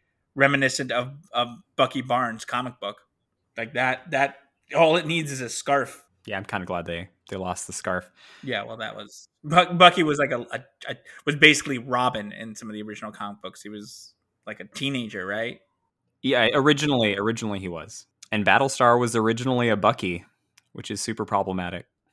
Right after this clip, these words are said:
Speaker 1: Yeah, there's a lot, <laughs> there's a lot of switching and things going on here,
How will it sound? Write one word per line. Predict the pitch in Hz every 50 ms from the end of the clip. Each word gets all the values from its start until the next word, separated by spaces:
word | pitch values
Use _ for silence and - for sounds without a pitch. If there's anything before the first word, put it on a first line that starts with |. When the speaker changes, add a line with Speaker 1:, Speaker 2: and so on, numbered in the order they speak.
| _ _
Speaker 1:
Yeah, | - 123
there's | 143 165 175
a | 196
lot, | 196 190 185 190 170
<laughs> | 165
there's | 175 165 - - - -
a | 269 233 190 -
lot | 202 185 170 185
of | 175 170 151 110
switching | - - - 165 156 156 - 147 139 135 135 127
and | 123 127 127
things | - 131 131 127 127
going | 135 131 131 127 123
on | 120 123 120
here, | 123 127 120 117 113 -